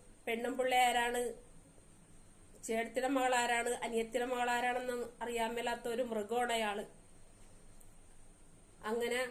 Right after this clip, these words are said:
ഒരു, പറയാൻ എനിക്ക് ബുദ്ധിമുട്ടാണ്. പല രീതിയിലും അദ്ദേഹം നമ്മളെ അടുത്ത് കിട്ടുമ്പോൾ വൃത്തികേട് പറയാനും വൃത്തികേട്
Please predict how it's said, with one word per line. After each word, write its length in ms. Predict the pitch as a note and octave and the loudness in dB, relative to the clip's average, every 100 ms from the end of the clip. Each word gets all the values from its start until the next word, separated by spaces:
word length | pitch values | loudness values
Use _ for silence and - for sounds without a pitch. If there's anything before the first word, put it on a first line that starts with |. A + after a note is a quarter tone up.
| - - - - - - - - - - - - - - - - A3+ | -8 -20 -20 -20 -20 -20 -20 -20 -20 -20 -20 -20 -20 -20 -16 -2 0
ഒരു, 160 | B3+ C4 - - - - - - - - - - - - - - B3 | 2 0 -2 -10 -20 -20 -20 -20 -20 -20 -20 -20 -20 -20 -20 -6 0
പറയാൻ 480 | A3+ A#3+ B3+ C4+ C#4+ C#4 - C4 | 0 2 4 4 2 -4 -10 -10
എനിക്ക് 220 | B3+ C#4+ C4 | -8 -6 -4
ബുദ്ധിമുട്ടാണ്. 720 | A3 B3 B3 C4+ B3+ A#3 C4 C4+ - - - - - - - - - - - - - | -4 -2 0 2 2 2 -2 -4 -10 -20 -20 -20 -20 -20 -20 -20 -20 -20 -20 -14 -4
പല 160 | A#3+ B3 C4+ | -2 0 0
രീതിയിലും 480 | C#4 C#4 C4+ C4 C#4 C#4 - - - | 2 2 2 2 0 -2 -14 -18 -12
അദ്ദേഹം 420 | A#3+ B3 C4 C4+ C4+ B3+ | 0 2 4 2 2 0
നമ്മളെ 340 | B3 B3 C4 C4 - - - | 0 6 6 6 -2 -14 -6
അടുത്ത് 260 | A#3 B3 C4 C4+ | -6 0 2 2
കിട്ടുമ്പോൾ 440 | C4+ B3+ B3+ B3+ B3+ C4+ C4+ - | 2 0 2 4 6 4 0 -8
വൃത്തികേട് 500 | A3+ - B3 A#3+ B3 B3 | -12 -6 0 2 4 4
പറയാനും 520 | B3 A#3+ B3 B3 C#4 - - - A3 | 4 4 4 4 0 -4 -14 -18 -12
വൃത്തികേട് 600 | A3 - B3 B3 B3 C4 | -12 -8 -2 2 4 4